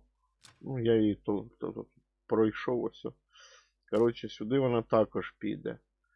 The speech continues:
На К Б, ну, не знаю, вона, конечно, хіба що на Химеру, хіба що. Ну, як таково на К Б точно ні.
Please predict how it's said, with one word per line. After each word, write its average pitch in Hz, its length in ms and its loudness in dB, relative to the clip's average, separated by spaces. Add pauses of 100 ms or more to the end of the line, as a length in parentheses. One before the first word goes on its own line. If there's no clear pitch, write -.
(320)
На 131 200 0
К 156 200 6
Б, 165 460 6 (480)
ну, 175 300 0
не 151 60 4
знаю, 131 420 6
вона, 127 260 2
конечно, 127 440 -2
хіба 151 340 6
що 135 200 -2
на 123 140 2
Химеру, 110 680 0 (160)
хіба 110 400 4
що. - 260 -12 (640)
Ну, 117 500 -2 (1160)
як 127 320 0
таково 147 480 2
на 127 140 2
К - 180 0
Б 131 220 6
точно 135 560 2
ні. 104 320 -4